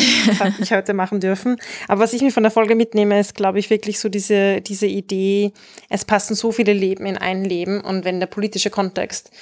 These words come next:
Speaker 1: so komplex ist, dann muss sich ein Leben immer wieder neu anpassen.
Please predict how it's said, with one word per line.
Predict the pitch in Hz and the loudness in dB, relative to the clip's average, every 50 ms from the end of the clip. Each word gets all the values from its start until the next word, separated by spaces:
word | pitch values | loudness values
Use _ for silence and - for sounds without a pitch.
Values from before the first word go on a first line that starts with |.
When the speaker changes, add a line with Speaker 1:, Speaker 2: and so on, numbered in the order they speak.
| - - - - _ | -20 -20 -20 -20 _
Speaker 1:
so | - - - 240 226 | -6 2 2 2 2
komplex | - 220 202 - 185 180 - - - | 2 0 0 0 0 0 0 0 -2
ist, | - 196 - - | -2 -2 0 0
dann | 196 196 | 2 2
muss | 196 190 190 | 2 0 -2
sich | 196 190 - | -4 -2 -2
ein | 190 190 196 190 | 0 0 2 2
Leben | 185 190 190 196 | 4 4 4 4
immer | 180 196 202 190 180 | 2 2 2 2 0
wieder | 185 185 175 | 0 -2 0
neu | 170 165 170 | 0 0 0
anpassen. | - 175 190 196 - - 170 170 - - - 196 185 185 196 208 202 | 0 0 -2 -2 -2 -2 -2 -2 0 -2 -2 -2 -2 0 -2 -2 -4